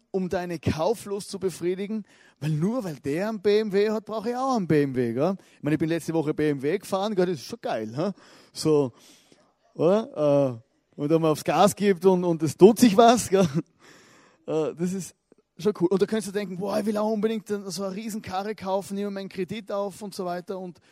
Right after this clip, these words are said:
und das Krasse ist bei einer Verführung, der Teufel oder diese Versuchung, die sagt dir nie, was es kostet. Die sagt dir nie, wie du, wie viel du von deinem Herz hergibst. Die sagt dir nie die Zinsen von deinem Kredit.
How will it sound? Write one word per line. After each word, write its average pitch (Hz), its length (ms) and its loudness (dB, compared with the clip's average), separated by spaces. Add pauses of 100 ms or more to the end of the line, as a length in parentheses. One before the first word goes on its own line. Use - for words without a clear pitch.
(1600)
und 170 160 -4
das 170 140 -4
Krasse 220 460 -6
ist 220 220 -4
bei 196 100 -2
einer 170 160 -8
Verführung, 202 720 -6 (600)
der 147 80 -4
Teufel 190 540 -2
oder 156 200 -4
diese 147 300 -4
Versuchung, 175 640 -4
die 143 100 -10
sagt 151 360 -6
dir 147 100 -2
nie, 180 380 -4
was 147 200 -16
es 131 160 -14
kostet. 165 640 -10 (360)
Die 151 80 -6
sagt 139 300 -4
dir 151 80 -6
nie, 185 220 -4
wie 185 120 -8
du, 170 220 -14
wie 175 100 -8
viel 190 240 -10
du 180 80 -8
von 156 140 -12
deinem 147 180 -8
Herz 143 340 -8
hergibst. 170 520 -12 (480)
Die 160 80 -4
sagt 151 340 -6
dir 151 80 -8
nie 190 180 -12
die 156 180 -14
Zinsen 202 580 -6
von 175 160 -8
deinem 156 300 -6
Kredit. 165 580 -4